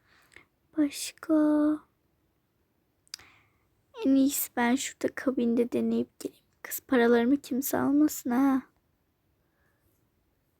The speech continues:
Nerede kız? Kıyafet yok. Abo, ben nereye koydum? Ay.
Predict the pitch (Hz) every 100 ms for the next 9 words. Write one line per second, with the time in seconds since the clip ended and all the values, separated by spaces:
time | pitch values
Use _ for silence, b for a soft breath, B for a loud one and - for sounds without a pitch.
0 | _ _ _ _ _ _ _ _ _ _
1 | 359 370 440 554 - 494 605 679 622 -
2 | _ _ _ _ _ _ - - 320 330
3 | 330 320 - 349 370 - 339 320 302 294
4 | 294 302 302 320 302 285 269 269 285 339
5 | 339 - 262 240 240 240 233 262 _ _
6 | _ _ _ _ _ _ _ _ _ _
7 | _ _ _ _ _ _ _ _ _ _
8 | _ _ _ _ _ _ _ _ _ _
9 | _ _ _ _ _ _ 277 294